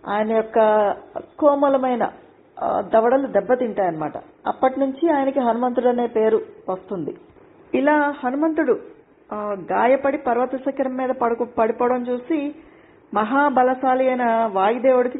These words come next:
చాలా కోపం వస్తుంది. వెంటనే ఆయన,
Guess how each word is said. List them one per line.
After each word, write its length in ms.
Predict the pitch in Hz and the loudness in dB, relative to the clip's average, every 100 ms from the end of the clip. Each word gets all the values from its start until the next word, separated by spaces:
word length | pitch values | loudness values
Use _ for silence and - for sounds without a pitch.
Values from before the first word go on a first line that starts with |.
| 233 | -4
చాలా 140 | 226 | -4
కోపం 420 | 233 254 269 294 | -2 -2 0 0
వస్తుంది. 520 | 247 196 - 156 - - - - _ _ _ _ - | -2 -8 -10 -10 -10 -12 -20 -20 _ _ _ _ -2
వెంటనే 680 | 233 269 311 320 294 285 302 - - _ _ - | 0 2 2 4 2 0 -4 -8 -20 _ _ -6
ఆయన, 500 | 202 220 214 202 | -4 -2 -2 -4